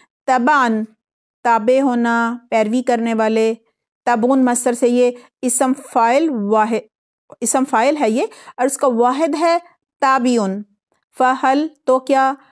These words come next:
फ़ा हर्फ़ अतफ़ है, हल ये इस्तफ़ामिया है, अन तुम, तुम ये ज़मीर है, मुगनून बचाने वाले हो,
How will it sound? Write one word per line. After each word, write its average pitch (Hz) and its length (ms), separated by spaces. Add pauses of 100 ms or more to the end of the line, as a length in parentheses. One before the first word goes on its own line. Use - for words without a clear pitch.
(140)
फ़ा 311 200
हर्फ़ 254 320
अतफ़ 262 420
है, 269 240 (100)
हल 262 380 (120)
ये 262 100
इस्तफ़ामिया 208 720
है, 214 240 (400)
अन 302 280
तुम, 226 360 (180)
तुम 214 240 (300)
ये 294 140
ज़मीर 240 420
है, 208 340 (800)
मुगनून 269 800 (1500)
बचाने 240 380
वाले 269 260
हो, 294 220